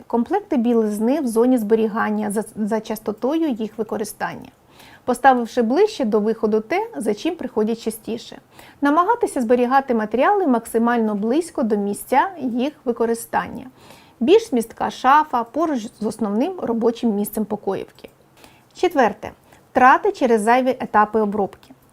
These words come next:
Потрібно усувати етапи обробки продукту, які не мають цінності для споживача. Створення гарної презентації страви,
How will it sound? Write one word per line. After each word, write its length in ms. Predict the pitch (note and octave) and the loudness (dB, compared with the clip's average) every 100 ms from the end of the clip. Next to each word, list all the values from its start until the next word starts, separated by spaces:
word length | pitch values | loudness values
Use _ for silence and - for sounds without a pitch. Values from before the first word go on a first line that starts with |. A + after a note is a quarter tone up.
| - - A#3+ | -20 -6 -2
Потрібно 420 | A#3 E4 D#4+ C4 | 0 2 2 0
усувати 580 | B3+ - A3 A#3 B3 - | -2 -2 4 4 4 -2
етапи 440 | - - A3+ D#4+ C4+ | -10 0 2 2 0
обробки 520 | - G3 A#3 A3+ A3+ | -2 2 2 2 -4
продукту, 600 | - G#3 G3+ E4+ - G#3 | -4 -2 -2 -4 -4 -8
які 320 | - A3 A3 A#3 | -4 -4 0 0
не 140 | G#3+ | 2
мають 460 | G#3+ B3+ E4+ E4 - | 0 0 0 -4 -4
цінності 480 | A#3 G#3+ A3+ - | -2 -2 -2 -4
для 160 | A3+ G3 | -2 -2
споживача. 640 | F#3+ G#3 G3 G3 F#3 - - _ _ _ - - - - | -4 -8 -6 -8 -8 -12 -16 _ _ _ -20 -20 -20 -18
Створення 520 | - D4 A4 G#4+ E4 | -6 2 4 4 2
гарної 420 | B3 D4 D#4 C#4 | 2 2 4 2
презентації 720 | C4 A3 G#3+ G#3 A3 G#3 - G#3 | 2 0 -2 0 0 0 -4 -8
страви, 580 | - - G#3+ B3 E4 | -2 2 2 2 -2